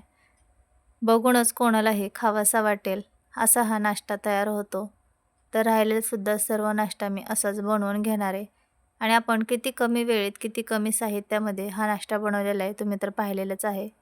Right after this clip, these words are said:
तर चला बनवूया राहिलेलासुद्धा झटपट होणारा नाश्ता. तर सर्व नाश्ता मी सेम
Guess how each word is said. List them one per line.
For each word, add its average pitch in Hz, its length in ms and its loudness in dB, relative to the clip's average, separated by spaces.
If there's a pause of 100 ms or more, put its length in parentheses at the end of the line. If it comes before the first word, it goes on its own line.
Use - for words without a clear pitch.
(440)
तर 233 100 0
चला 226 280 2
बनवूया 208 460 0
राहिलेलासुद्धा 220 640 0
झटपट 214 520 -2
होणारा 202 360 -2
नाश्ता. 202 380 -4 (580)
तर 233 80 -4
सर्व 240 320 2
नाश्ता 233 420 0
मी 208 220 -4 (100)
सेम 214 240 -2